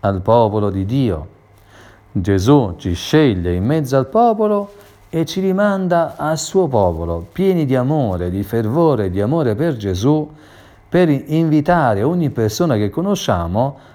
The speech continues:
a fare la stessa esperienza di Gesù che abbiamo fatto noi, perché non è la stessa cosa vivere con Gesù o vivere senza Gesù. Dio vi benedica.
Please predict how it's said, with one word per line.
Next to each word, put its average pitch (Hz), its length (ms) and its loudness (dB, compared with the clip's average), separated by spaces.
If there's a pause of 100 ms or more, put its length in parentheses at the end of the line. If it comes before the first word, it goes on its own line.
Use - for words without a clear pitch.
(120)
a 120 140 2
fare 101 640 0 (140)
la 107 200 0
stessa 180 460 0
esperienza 190 840 -2
di 165 180 -2
Gesù 175 460 0
che - 100 -4
abbiamo 175 320 -2
fatto 147 360 -2
noi, 82 380 -4 (600)
perché 135 380 2
non 131 220 0
è 170 40 0
la 151 120 2
stessa 151 420 -2
cosa 92 560 0 (380)
vivere 113 580 2
con 170 320 0
Gesù 107 560 0 (520)
o 180 160 4
vivere 120 600 0 (320)
senza 180 560 -2
Gesù. 104 480 -4 (1200)
Dio 170 580 0
vi 127 440 2
benedica. 101 920 -4